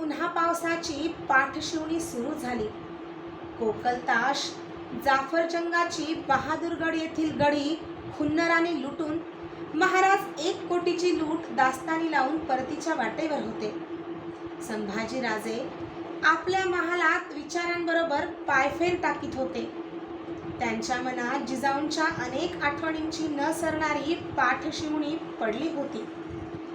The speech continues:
यादव नामाजी हा एकेकाळचा संभाजीराजांचा खाजगीकडचा खिदमतगार महाली पेश आला.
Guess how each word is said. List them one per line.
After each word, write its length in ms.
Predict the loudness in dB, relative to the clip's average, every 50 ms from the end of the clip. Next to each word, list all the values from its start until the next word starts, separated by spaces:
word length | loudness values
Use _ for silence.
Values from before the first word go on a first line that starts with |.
| -10 -10 -10 -10 -8 -8 -8 -8 -8 -6 0
यादव 380 | 4 6 6 6 6 4 4 4
नामाजी 640 | 4 4 4 4 4 2 0 0 -2 -4 -2 -2 -2
हा 180 | 0 0 0 -2 -2 0 -2
एकेकाळचा 600 | 0 0 0 0 2 4 4 4 4 2 -2 -4
संभाजीराजांचा 1120 | -2 -4 -4 -2 0 2 2 2 2 2 4 4 4 4 2 0 -2 -2 -2 -2 -2 -2 -2 -4 -6
खाजगीकडचा 720 | -2 -2 -2 -2 -2 -4 -6 -2 0 0 0 0 0 0 0
खिदमतगार 840 | -2 -2 -4 -6 -6 -6 -4 -2 -2 -2 -2 0 0 2 2 2 2
महाली 440 | 0 -2 -2 0 0 0 0 -2
पेश 420 | -4 -4 -4 -2 -2 -2 -2 -4 -6 -4
आला. 160 | -4 -4 -2